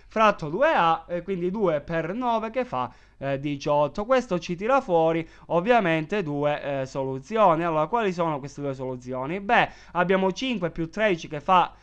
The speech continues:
eh, diciotto, diviso diciotto che fa uno. Poi abbiamo cinque meno tredici che fa, eh, meno otto, se non ho fatto male i calcoli, sì, meno otto diviso diciotto. Dividiamo tutto per due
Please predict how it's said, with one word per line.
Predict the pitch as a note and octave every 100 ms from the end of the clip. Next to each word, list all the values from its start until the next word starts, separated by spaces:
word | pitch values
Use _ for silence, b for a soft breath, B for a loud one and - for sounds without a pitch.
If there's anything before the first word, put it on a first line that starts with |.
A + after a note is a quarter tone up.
| b b
eh, | C#3+
diciotto, | D3 G3 F#3 F#3+ D3+ -
diviso | E3+ G#3 C#4
diciotto | D#4 A3 D#3 D3+
che | C#3+
fa | C3 C3
uno. | C3 C#3 C#3 F3
Poi | B3+
abbiamo | A3+ E3 E3 E3+
cinque | C4 C4 F3 D#3
meno | D3+ D#3 D#3+
tredici | G#3+ A3 D#3 -
che | C3 D3
fa, | - G#3+ D#3 B B B
eh, | B D3+ D3+
meno | D#3+ G3 A#3 G#3 D#3 C#3+ C#3 - _ _ _ _ _ - - -
otto, | F3 E3 D3+ G3+ A#3 B3 -
se | D#3+
non | D#3 C#3+
ho | C#3
fatto | G3 F#3 -
male | C3+ C#3+ A3+
i | C#4
calcoli, | D#3+ D3 C#3 G3 A#3 A3+
sì, | D#3+ C3 B2+ G#3+ - B
meno | E3 F#3 D4 B3
otto | E3+ E3+
diviso | D3+ D3 C#3 C3
diciotto. | C3 B2+ C3 C3 F3+
Dividiamo | G#3 A3+ B3 A3 E3
tutto | E3+ D#3
per | A#2+ A3+ A#3+
due | D#3 C3+ G3